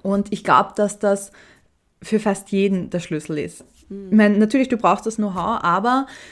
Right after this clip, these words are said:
Speaker 1: ähm, wenn du dich nicht auf eine Sache konzentrierst und die wirklich gut machst, dann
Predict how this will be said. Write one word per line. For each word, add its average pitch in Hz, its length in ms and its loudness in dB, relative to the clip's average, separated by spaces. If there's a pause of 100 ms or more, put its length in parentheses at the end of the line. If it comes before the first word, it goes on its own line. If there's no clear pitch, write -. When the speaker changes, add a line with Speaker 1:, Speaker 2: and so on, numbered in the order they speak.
(140)
Speaker 1:
ähm, 196 440 0
wenn 185 360 2
du 233 180 -2
dich 214 260 -4
nicht 247 320 2
auf 196 100 -6
eine 202 300 -2
Sache 202 340 -6
konzentrierst 208 760 -4
und 175 180 -10
die 214 280 -4
wirklich 220 400 0
gut 247 280 -6
machst, 175 480 -6 (720)
dann 190 360 0